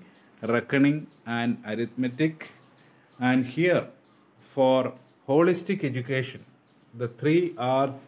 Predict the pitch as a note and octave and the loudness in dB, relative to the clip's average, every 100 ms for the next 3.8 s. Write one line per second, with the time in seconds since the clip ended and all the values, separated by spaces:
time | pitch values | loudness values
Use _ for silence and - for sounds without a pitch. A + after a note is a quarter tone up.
0 | - A2+ A2+ A2+ G#2 - _ _ _ - | -10 -6 -2 -4 -6 -16 _ _ _ -2
1 | A2+ C3+ E3 F3 E3+ F3 D#3+ D#3+ - - | 2 4 4 0 -2 -8 -6 -8 -8 -18
2 | - _ _ _ A2+ B2 B2 - - E3 | -20 _ _ _ -2 -2 -2 -4 0 2
3 | D#3 - C#3 C#3 C3 C#3+ C3+ | 2 -4 -2 -4 -2 -4 -4